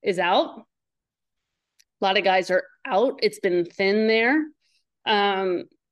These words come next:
do they kinda use this model going forward where they just add more D Bs, kinda make Cam Curl the pseudo linebacker and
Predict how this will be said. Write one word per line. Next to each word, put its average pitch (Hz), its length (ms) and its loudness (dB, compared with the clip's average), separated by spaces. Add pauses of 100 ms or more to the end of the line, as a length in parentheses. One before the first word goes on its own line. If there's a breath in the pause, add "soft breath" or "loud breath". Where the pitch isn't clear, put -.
(1300)
do 214 120 -2
they 226 360 2
kinda 220 540 0 (580)
use 208 400 -2
this 214 240 0
model 226 480 0
going 196 240 2
forward 214 380 0
where 202 120 2
they 170 160 0
just 175 340 -12 (1040)
add 196 300 0
more 202 220 0
D 190 180 -2
Bs, 220 540 -2
kinda 196 200 -2
make 190 220 -2
Cam 196 260 -2
Curl 208 340 2
the 190 360 2
pseudo 220 420 0
linebacker 240 720 0
and 190 380 -2